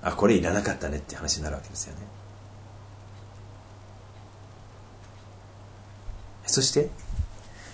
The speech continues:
エサウは目を上げ、女たちや子供たちを見て、「この人たちはあなたの何なのか？」と尋ねた。ヤコブは、「神があなたのしもべに恵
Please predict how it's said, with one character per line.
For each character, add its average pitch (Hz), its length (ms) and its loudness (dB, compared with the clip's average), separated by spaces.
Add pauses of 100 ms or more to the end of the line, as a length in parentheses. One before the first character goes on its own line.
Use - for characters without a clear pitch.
エ 214 80 12
サ 254 220 12
ウ 202 60 12
は 120 120 12
目 139 160 12
を 113 60 12
上 87 120 12
げ、 104 320 12 (280)
女 269 280 12
た 240 120 12
ち 180 100 12
や 123 100 12
子 131 100 12
供 151 160 12
た 139 120 12
ち 113 120 10
を 101 60 12
見 95 120 10
て、 98 360 12 (360)
「こ - 140 12
の 214 200 12
人 208 180 12
た 151 140 12
ち - 160 8
は 117 240 12
あ 127 100 12
な 196 160 12
た 180 120 12
の 98 120 12
何 127 320 12
な 117 120 12
の 80 140 10
か？」 - 200 8 (100)
と 123 100 12
尋 107 200 12
ね 87 100 12
た。 - 240 4
ヤ 127 140 12
コ 127 100 12
ブ 90 100 12
は、 98 260 12 (240)
「神 233 280 12
が 156 200 12
あ 156 60 12
な 208 140 12
た 214 80 12
の 147 100 12
し 127 160 10
も 127 120 12
べ 123 100 12
に 113 80 12
恵 113 180 12